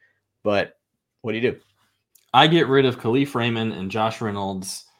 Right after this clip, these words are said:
Speaker 2: and whoever else is in there. I keep Jameson as, like,
Speaker 1: Donovan
Speaker 2: a
Speaker 1: Peoples-Jones? Is that gonna be the
Speaker 2: Yeah,
Speaker 1: guy?
Speaker 2: D P J. I mean, he's, he's a solid punt returner, honestly, so that's probably why they got him, which is good.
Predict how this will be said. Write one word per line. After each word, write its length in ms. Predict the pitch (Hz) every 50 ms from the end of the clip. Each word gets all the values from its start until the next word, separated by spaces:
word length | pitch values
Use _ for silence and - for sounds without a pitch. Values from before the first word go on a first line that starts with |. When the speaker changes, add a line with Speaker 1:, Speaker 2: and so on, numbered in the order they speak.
| _ _ _ _
Speaker 2:
and 200 | - 101 101 95
whoever 300 | 98 120 127 120 110 107
else 240 | 107 101 95 - -
is 80 | 104 95
in 120 | 98 92 87
there. 300 | 85 80 85 95 95 -
I 80 | 98 101
keep 260 | - - 151 160 156
Jameson 720 | - 135 131 120 117 110 110 - 107 98 101 101 98 104 -
as, 200 | - 110 110 104 107
like, 140 | 110 135 147
Speaker 1:
Donovan 240 | 170 175 170 -
Speaker 2:
a 40 | -
Speaker 1:
Peoples-Jones? 800 | 180 175 - 170 147 - - - 110 120 151 180 220 254 269 - - - -
Is 0 | - - - _ _ _ -
that 140 | - - 139
gonna 100 | 170 170
be 60 | 180 196
the 80 | 202 -
Speaker 2:
Yeah, 140 | 196 196 214
Speaker 1:
guy? 60 | 262
Speaker 2:
D 40 | 262 175
P 80 | 143 131
J. 540 | 127 131 131 131 131 127 127 123 - - _ _ _ _ _ _ _ _ _ _ _ _ _ _ _ _ _ -
I 60 | 170
mean, 100 | 190 202
he's, 120 | 208 196
he's 200 | 220 226 202 202
a 40 | 190
solid 260 | 185 220 196 196 160 131
punt 120 | 135 170
returner, 380 | 170 143 - 123 113 123 135 -
honestly, 380 | 123 131 127 117 - 117 110 113
so 120 | 113 131
that's 100 | 120 120
probably 160 | - 147 123 113
why 80 | 107
they 80 | 98 95
got 200 | 104 104 104 92
him, 140 | 82 90 101
which 140 | 101 -
is 100 | 110 98
good. 280 | - 127 101 82 90 92